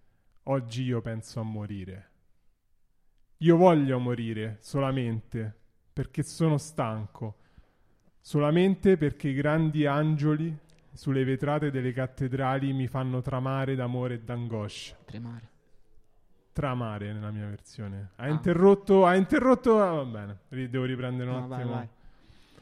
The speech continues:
Speaker 1: Solamente perché io sono oramai rassegnato come uno specchio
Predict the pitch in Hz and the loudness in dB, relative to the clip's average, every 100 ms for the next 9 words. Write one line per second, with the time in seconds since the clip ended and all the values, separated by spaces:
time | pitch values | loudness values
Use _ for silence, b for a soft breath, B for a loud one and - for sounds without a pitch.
0 | B B B B B - - _ - 147 | B B B B B -18 -20 _ -2 2
1 | 147 170 190 190 175 147 147 - 185 156 | 4 6 6 4 2 2 0 -2 0 0
2 | 151 - - 160 147 143 147 143 143 143 | -2 -10 -10 0 0 0 0 0 0 -2
3 | 143 - 147 123 123 127 123 127 135 139 | -4 -6 -6 -4 -4 -4 -4 -4 -6 -8
4 | 123 - 139 127 131 131 123 120 120 117 | -8 -8 -6 -4 -4 -4 -4 -4 -4 -6
5 | 117 - - 110 104 _ - - | -8 -10 -10 -10 -10 _ -20 -20